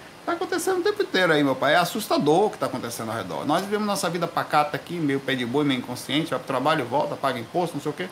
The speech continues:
A coisa tá acontecendo por fora aí pesado. Tá ou não tá? É a mesma coisa. Saber só assusta, mas que tá, tá. Não faz diferença, sabe, sabe assim, se você começa a incomodar quando você sabe de algumas coisas e não participa da maldade, né?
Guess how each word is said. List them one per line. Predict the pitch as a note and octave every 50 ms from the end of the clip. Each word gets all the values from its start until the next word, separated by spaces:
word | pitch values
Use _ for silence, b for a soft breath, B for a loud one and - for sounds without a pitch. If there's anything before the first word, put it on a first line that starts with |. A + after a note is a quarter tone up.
| B B B B B B B -
A | -
coisa | - A3+ A3+ A3+
tá | A3+ - A#3
acontecendo | A3+ - A#3 - A3+ - - G#3+ G3+ G3+ G3
por | G3 F#3
fora | E3+ - F3+ E3+ E3+
aí | E3+ E3+
pesado. | - G#3+ G#3+ F3 C3 C#3 C#3 D3+ D#3+ C#3+ A2+ G2 F2 - - - - - - - -
Tá | - C#4 D#4
ou | G#4
não | G4+ F#4+
tá? | - A3 F#3 C#3 A#2 - - - - - - - - - - - - - - - - - - - - B B B B B B B -
É | -
a |
mesma | F4+ G#4+ A#4 G#4+
coisa. | C#4+ - D3+ A#2+ - - - - - - - - - - - - - - - - - - - - - - - - - -
Saber | - - A3+ G#3+ F#3+ D3 D#3+ F#3 G#3+ A#3+ B3 A3+ - - - - -
só | - - G#3 F#3+
assusta, | G3+ - - D3 C3 - - - - - -
mas | C3 D#3 E3+ E3
que | - -
tá, | - F3 F3+
tá. | - - - E3 - - - - - - - - - - - - - - - - - - - - -
Não | C#3 C3
faz | - D3+ D#3
diferença, | D#3+ - F3 D#3+ D#3 E3 - C#3+ C#3
sabe, | - D#3 C#3+ -
sabe | - E3+ E3 E3+ E3
assim, | - - A2+
se | G#2+ -
você | - - -
começa | - C3+ D3 C#3+ -
a | D#3
incomodar | - - G#3 A#3 - D#3 D3+
quando | D3+ D3+ -
você | -
sabe | B2+ - C3+ B2+
de | C3
algumas | B2 A2+ A#2 A#2
coisas | - - E3 F#3 F#3 F3 - B B B B B
e | -
não | G#3 A3
participa | - A3+ G#3+ - - D#3+ - G3+ - -
da | D3+ C#3+
maldade, | C3+ C3 A#2+ A2+ A2+ A#2 F#2+ G2 G#2 - -
né? | A#2+ C#3+ G3 D#4+ E4